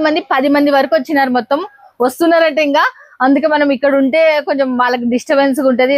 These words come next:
రాత్రి ఏడు అయింది, విజిట్ చేయనీక వీళ్ళు బంద్ చేసే టైంలో వచ్చినా కూడా వా-, మన వాళ్ళ గురించి ఓపెన్ చేసిండ్రు. చూసేద్దాం పదండి లేట్ చేయకుండా.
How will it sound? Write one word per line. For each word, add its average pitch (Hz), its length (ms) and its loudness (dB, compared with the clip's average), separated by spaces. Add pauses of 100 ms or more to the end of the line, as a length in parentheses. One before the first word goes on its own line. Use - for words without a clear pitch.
రాత్రి 240 260 0 (100)
ఏడు 262 200 4
అయింది, 277 320 0 (440)
విజిట్ 262 300 2
చేయనీక 277 360 0 (120)
వీళ్ళు 269 200 -2
బంద్ 240 220 2
చేసే 302 240 0
టైంలో 269 260 0
వచ్చినా 269 300 -4
కూడా 285 100 2 (100)
వా-, 269 220 2
మన 240 80 -2 (100)
వాళ్ళ 254 160 2 (100)
గురించి 262 220 -4 (100)
ఓపెన్ 247 320 0
చేసిండ్రు. 254 400 0 (500)
చూసేద్దాం 285 360 0 (100)
పదండి 254 320 0
లేట్ 214 200 0
చేయకుండా. 180 460 -4